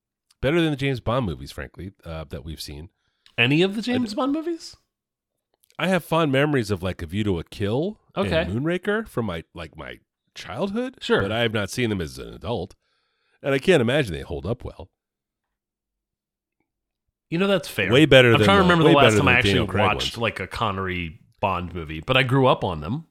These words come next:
Speaker 2: I grew up watching
Speaker 1: Well,
Speaker 2: them with my
Speaker 1: yeah,
Speaker 2: dad.
Speaker 1: but yeah, but, like, just, just dog slow. Like, yeah, yeah. I, I, I, I don't know. They, they're, they are, uh, they, they do not land well for me,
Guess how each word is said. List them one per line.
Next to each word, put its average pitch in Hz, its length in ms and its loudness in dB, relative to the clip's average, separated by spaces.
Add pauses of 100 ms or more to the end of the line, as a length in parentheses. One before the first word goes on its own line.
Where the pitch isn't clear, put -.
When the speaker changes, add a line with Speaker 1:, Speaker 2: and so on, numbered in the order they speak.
Speaker 2:
I 117 80 -6
grew 123 160 2
up 120 100 0
watching 113 300 2
Speaker 1:
Well, 247 60 6
Speaker 2:
them 247 100 4
with - 80 -10
my - 80 -2
Speaker 1:
yeah, 349 680 0
Speaker 2:
dad. 302 40 -14 (160)
Speaker 1:
but 147 200 -2
yeah, 196 240 2
but, 104 260 -2
like, 139 220 -6
just, - 360 -6
just 175 240 -8 (120)
dog 107 360 -2
slow. 82 560 -6
Like, 82 420 -12 (240)
yeah, 110 560 -2 (280)
yeah. 117 360 -2 (220)
I, 117 180 -4
I, 127 320 -4 (100)
I, 123 380 -4 (560)
I 127 60 -2
don't 107 100 -2
know. - 140 -14 (380)
They, 143 120 2
they're, 131 320 2
they 123 260 2
are, 107 360 0 (320)
uh, 95 240 -8
they, 104 240 -4
they 92 180 -6
do 87 120 -10
not 87 200 -6 (220)
land 85 280 -10
well 78 260 -8
for 82 160 -12
me, 76 380 -10